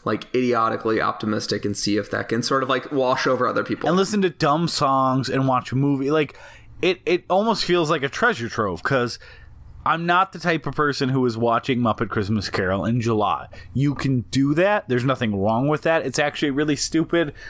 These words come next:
Speaker 2: that I don't do that if it's a movie I like watching.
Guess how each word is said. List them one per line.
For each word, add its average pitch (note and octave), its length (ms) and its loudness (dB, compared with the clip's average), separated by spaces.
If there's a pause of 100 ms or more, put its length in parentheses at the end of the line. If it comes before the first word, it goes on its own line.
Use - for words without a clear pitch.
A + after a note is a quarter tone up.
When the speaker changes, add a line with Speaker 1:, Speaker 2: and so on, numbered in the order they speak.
(140)
Speaker 2:
that C#3+ 340 2
I D3 160 2
don't G#3 400 0
do G#2 160 0
that F2 280 0
if G#2 100 0
it's A#2 180 -2
a B2+ 60 0
movie B2 320 2
I A2+ 100 2
like G#2+ 300 0
watching. D3 420 -2